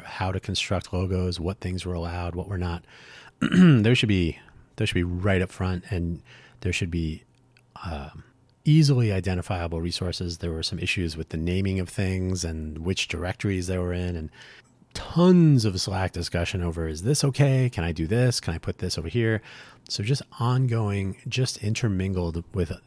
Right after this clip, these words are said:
the general local lead channel. So a lot of discussion about how can we promote our event using nasa assets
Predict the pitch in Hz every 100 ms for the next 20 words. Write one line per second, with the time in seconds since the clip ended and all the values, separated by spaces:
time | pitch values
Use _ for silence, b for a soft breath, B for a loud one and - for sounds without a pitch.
0 | - 90 85 95 92 92 87 82 87 82
1 | 87 85 80 78 85 - 170 104 78 -
2 | 85 80 110 120 143 165 165 151 127 135
3 | 147 143 143 107 - B B B B 117
4 | 98 - - 135 135 143 120 - 98 110
5 | 110 98 92 104 98 92 90 90 87 82
6 | 85 90 - 90 87 98 104 - 82 -
7 | -